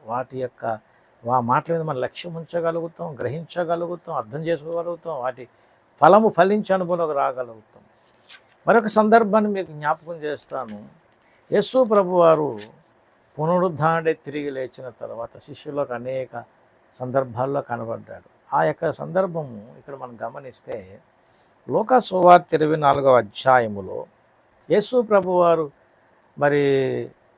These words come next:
శిలువ మరణానికి ముందు ఎన్నో విషయాలు వారికి చెప్పారు, లేఖనాలను తెలియపరిచారు, ఏ, ప్రవక్తలు చెప్పిన సంగతులను కూడా తెలియపరిచారు. ఇవన్నీ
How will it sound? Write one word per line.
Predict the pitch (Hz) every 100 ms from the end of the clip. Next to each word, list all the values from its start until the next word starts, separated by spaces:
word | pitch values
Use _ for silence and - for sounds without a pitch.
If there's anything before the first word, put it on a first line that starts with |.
| _ -
శిలువ | 156 170 175
మరణానికి | 160 160 165 151
ముందు | 139 147 147 143 113 110
ఎన్నో | 117 135 170 190
విషయాలు | 196 165 - 151 143
వారికి | 127 110
చెప్పారు, | 113 - 110
లేఖనాలను | 120 123 120 120 117 117 113 - _
తెలియపరిచారు, | 113 120 117 113 113 - 117 - _ _ _ _ _ -
ఏ, | 151
ప్రవక్తలు | - 120 123 - 117
చెప్పిన | 117 - 120
సంగతులను | 110 113 113 120 117 117 117 117
కూడా | 110 123 117 - _ _ _ -
తెలియపరిచారు. | 120 123 113 117 104 117 110 117 113
ఇవన్నీ | 113 120 131 120